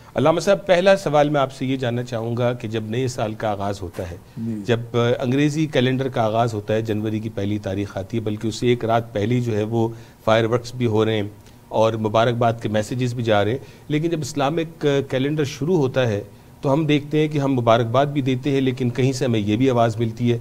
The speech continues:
Speaker 1: कि ये महीना जो है वो सैक्रिफाइस वाला है।
Speaker 2: हम्म।
Speaker 1: तो हमारे जो माह का, जो साल का जो आगाज़ है, बड़े अकीदत और एहतराम से होना चाहिए, तो इसको हमें कैसे देखना चाहिए?
Speaker 2: औज़ु बिल्लाहि मिनश शैतानिर रजीम, बिस्मिल्लाहिर रहमानिर रहीम। जैसे कि आप जानते हैं कि हर साल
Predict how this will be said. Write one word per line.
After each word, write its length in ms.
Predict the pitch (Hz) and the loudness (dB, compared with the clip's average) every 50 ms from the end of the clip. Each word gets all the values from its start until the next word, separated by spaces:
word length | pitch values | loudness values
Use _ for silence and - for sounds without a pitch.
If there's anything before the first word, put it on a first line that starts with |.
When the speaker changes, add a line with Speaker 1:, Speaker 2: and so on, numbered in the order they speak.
| - - - - - - | -4 -12 -20 -20 -12 -6
Speaker 1:
कि 80 | 135 135 | 0 0
ये 100 | 139 139 | 2 2
महीना 380 | 131 123 120 123 127 135 139 | 2 2 2 2 2 2 0
जो 120 | 135 127 123 | 2 2 2
है 80 | 123 | 2
वो 120 | 120 123 117 | 2 0 -2
सैक्रिफाइस 680 | - - 113 104 - 120 107 107 120 120 131 123 - - | -2 -2 -4 -4 -2 -4 -2 0 0 0 0 0 -2 -2
वाला 200 | 113 110 117 113 | -2 0 2 0
है। 140 | 107 104 101 101 - - | 0 0 -2 -4 -4 -6
Speaker 2:
हम्म। 160 | 110 107 107 95 87 | -4 -4 -4 -4 -4
Speaker 1:
तो 80 | - | -4
हमारे 360 | 120 110 110 120 135 156 165 160 | -2 0 0 0 2 2 2 0
जो 160 | 147 156 151 143 | 0 0 0 0
माह 220 | 131 123 120 127 131 | 2 0 0 0 0
का, 200 | 123 156 147 151 | 0 2 2 2
जो 260 | 143 139 135 131 127 | 4 4 2 4 2
साल 260 | 120 - 113 117 127 135 | 2 2 0 0 0 2
का 120 | 135 147 | 0 -2
जो 100 | 131 139 - - | -2 -2 -2 -2
आगाज़ 400 | - 104 104 127 156 170 147 131 | -2 0 2 4 4 4 4 2
है, 80 | 131 127 127 - - - - - 139 | -2 -2 -4 -12 -20 -20 -12 -4 0
बड़े 240 | 151 160 180 190 208 | 4 6 6 6 6
अकीदत 460 | - 139 - - 165 160 175 175 - | 6 2 0 0 2 2 2 2 2
और 80 | 165 143 | 4 4
एहतराम 360 | 127 120 127 127 127 123 123 | 4 4 4 2 2 2 2
से 140 | 120 - 120 | 0 -2 -4
होना 200 | 107 104 101 98 | -4 -4 -4 -4
चाहिए, 260 | 92 - 92 95 107 | -6 -6 -6 -6 -6
तो 120 | 104 117 | -4 -4
इसको 240 | - 170 - - 220 | -6 -6 -2 -2 0
हमें 180 | 202 208 196 190 | 0 0 0 0
कैसे 280 | - 180 160 - 175 | 0 0 0 0 0
देखना 260 | 139 113 101 - 98 95 | 0 0 -2 -2 -6 -10
चाहिए? 260 | - - 82 - - - - - - - - - - - - - - - - - - - - - - - - - - | -10 -12 -14 -14 -14 -18 -20 -20 -20 -20 -20 -20 -20 -20 -20 -20 -20 -20 -20 -20 -20 -20 -20 -20 -20 -20 -20 -10 2
Speaker 2:
औज़ु 320 | - 127 143 151 143 143 143 | 6 8 8 10 8 8 6
बिल्लाहि 280 | 139 139 143 139 135 | 6 8 6 6 6
मिनश 320 | 131 131 123 139 127 - - | 4 2 2 0 0 0 -2
शैतानिर 560 | 139 127 123 143 135 131 127 123 131 131 127 135 | -4 -2 0 0 0 0 0 0 0 0 -2 -2
रजीम, 300 | 131 127 120 139 151 143 | -2 -2 0 2 2 2
बिस्मिल्लाहिर 480 | 131 135 - - 135 131 123 123 123 123 | 2 0 -4 -4 -2 0 2 2 2 2
रहमानिर 440 | 127 127 131 131 127 127 131 127 120 | 2 0 -2 -2 -2 0 0 0 0
रहीम। 240 | 120 123 139 165 175 175 - - - - - - - - - - - - - - - - - - _ - - - - - - - - _ - - - - - - | 0 0 0 0 -2 -2 -8 -20 -20 -20 -20 -20 -20 -20 -20 -20 -20 -20 -20 -20 -20 -20 -20 -20 _ -20 -20 -20 -20 -20 -20 -20 -20 _ -20 -20 -20 -18 -8 -4
जैसे 280 | 156 165 156 - 262 | -2 -2 -2 -2 0
कि 60 | 175 175 | 2 4
आप 220 | 165 156 143 131 | 4 4 4 4
जानते 300 | 143 131 127 135 - 156 | 2 2 2 2 0 0
हैं 100 | 143 135 | 0 0
कि 80 | 123 135 | 0 0
हर 180 | 117 135 135 | 0 0 -2
साल 340 | 120 - - 131 127 135 123 | 0 2 2 2 4 2 0